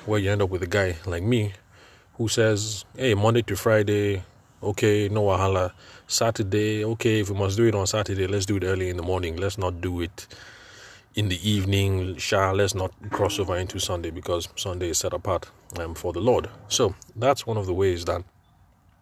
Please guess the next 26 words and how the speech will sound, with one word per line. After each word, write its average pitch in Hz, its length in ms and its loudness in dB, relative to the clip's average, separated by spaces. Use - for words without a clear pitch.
uh, 104 220 0
we 104 60 0
all 101 180 2
end 101 180 0
up 92 100 0
with, 95 220 -4
uh, 92 320 0
these 101 220 -2
ideas 90 420 -2
about 92 240 0
how 95 160 2
some 95 200 -4
things 98 360 -2
are 90 160 -2
frisky - 480 -6
business 98 420 -2
and 92 120 -6
how 101 100 -2
some 90 180 -6
things 90 280 -6
are, 80 240 -2
uh, 82 440 -4
normal, 87 540 -2
um, 82 240 -6
or 82 140 -4
not. 85 260 -2